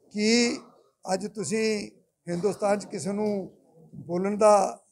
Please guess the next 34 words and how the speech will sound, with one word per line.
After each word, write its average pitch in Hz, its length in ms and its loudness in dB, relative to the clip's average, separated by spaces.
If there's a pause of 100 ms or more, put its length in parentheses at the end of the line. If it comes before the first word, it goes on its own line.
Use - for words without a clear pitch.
(160)
ਹੱਕ - 180 -12
ਨਹੀਂ, 220 260 -6 (560)
ਔਰ 208 200 -4 (220)
ਚੁਣੇ 202 240 -2
ਹੋਏ 240 200 6
ਰਾਹੁਲ 190 220 4
ਜੀ 185 120 -8
ਵੀ 208 100 -6
ਨੁਮਾਇੰਦੇ 180 440 -2
ਆ, - 200 -2 (300)
he 180 380 -2
has 208 80 2 (100)
all 220 200 0
the 214 160 0
right। 269 240 2 (540)
ਔਰ 233 120 0
ਇਹ 294 420 6 (500)
ਹਿੰਦੁਸਤਾਨ 240 580 -2
ਨੇ 262 160 4
ਇਸ 240 180 6
ਗੱਲ 233 120 -2
ਨੂੰ, 240 340 -2 (640)
ਅਹ, 214 60 0
ਸਹੀ 262 300 2
ਨਹੀਂ 247 140 2
ਸਮਝਿਆ 175 600 -6 (340)
ਔਰ 220 160 0
ਹਿੰਦੁਸਤਾਨ 240 540 -2
ਦੀ 247 140 -6
ਆਮ 240 300 2
ਜਨਤਾ 220 320 -2
ਨੇ 240 100 -2
ਬੁਰਾ 202 260 0
ਮਨਾਇਆ। 196 540 0